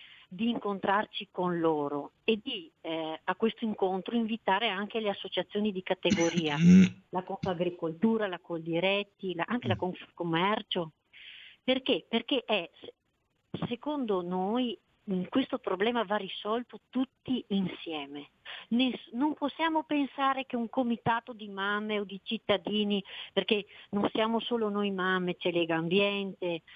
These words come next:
Speaker 1: c'è Greenpeace, Fastland, CILSA, Rete Gas, Acqua Bene Comune, siamo in tantissime associazioni. Ora magari l'attenzione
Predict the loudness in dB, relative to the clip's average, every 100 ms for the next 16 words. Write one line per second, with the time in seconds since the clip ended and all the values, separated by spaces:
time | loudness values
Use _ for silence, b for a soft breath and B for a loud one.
0 | b -2 0 2 0 0 0 2 2 2
1 | -2 -4 -4 -2 -2 -2 -4 0 2 0
2 | -2 -2 0 0 -2 -2 0 0 -2 -6
3 | -4 -2 -2 -2 -2 2 2 0 -6 _
4 | -8 -8 -10 _ _ _ 0 0 0 -2
5 | 0 0 -2 -4 -4 0 0 2 2 0
6 | -2 -6 _ _ _ _ _ _ -18 -2
7 | 0 0 -2 -4 -4 -4 -2 2 2 0
8 | -6 -6 -6 -6 -8 -4 -4 -2 -2 0
9 | 2 2 2 2 0 -2 -4 -2 -6 -2
10 | 0 2 2 0